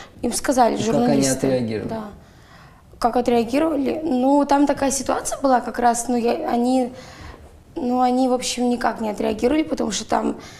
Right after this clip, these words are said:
Speaker 1: такая ситуация была, мне нужно было поддержать, я в больнице была, то есть, ну, как бы, они за-, ну, закрыли глаза, а потом просто свыклись и всё. Ну, и вот я как бы из маленького города, и бабушке, конечно, тяжело было, потому что,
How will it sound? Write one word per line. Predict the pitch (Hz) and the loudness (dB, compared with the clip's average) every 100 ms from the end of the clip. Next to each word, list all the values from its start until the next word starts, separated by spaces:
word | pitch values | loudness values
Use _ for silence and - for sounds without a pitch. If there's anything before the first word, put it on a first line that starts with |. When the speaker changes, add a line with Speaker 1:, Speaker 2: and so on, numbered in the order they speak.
| - | -16
Speaker 1:
такая | - 247 220 | -4 -2 -2
ситуация | 233 240 262 - | -2 -2 0 0
была, | 247 233 | 0 0
мне | 226 | 0
нужно | 233 226 233 | 0 0 -2
было | 233 | -2
поддержать, | 226 226 240 233 220 208 - | -4 -4 -2 0 0 -2 -4
я | 208 | -4
в | |
больнице | 214 214 262 - | -4 -2 -2 -2
была, | 240 220 - 170 - - - - | -2 -2 -2 -4 -8 -18 -20 -14
то | - | -6
есть, | 220 - | -4 -2
ну, | 247 240 | -2 -4
как | 233 220 | -4 -4
бы, | 220 214 | -2 -2
они | 226 220 240 | 0 0 0
за-, | 220 247 | 0 0
ну, | 240 226 | 0 -2
закрыли | 220 233 233 226 | -2 0 0 0
глаза, | 226 220 226 202 - - - | -2 -2 -2 -4 -8 -10 -4
а | - | -2
потом | 240 285 554 - | 0 2 2 2
просто | 302 277 226 | 0 0 -2
свыклись | - 233 262 - 226 | -4 -4 -6 -6 -8
и | 226 | -8
всё. | - 226 226 - - | -6 -6 -8 -10 0
Ну, | 269 277 262 | 4 4 4
и | |
вот | 247 262 254 | 4 4 4
я | 240 | 2
как | 233 220 | 2 -2
бы | 247 | 0
из | |
маленького | 233 233 226 220 226 220 | 2 2 2 0 0 0
города, | 220 262 254 254 240 | 2 2 4 2 2
и | - 220 226 220 | 2 0 2 2
бабушке, | - 226 240 277 - | 2 2 2 -2 -2
конечно, | 247 233 226 240 | -2 -2 -2 -4
тяжело | - 208 233 226 | -4 0 2 2
было, | 208 208 | 2 -2
потому | - 240 220 | 0 -2 -2
что, | - - | 0 -4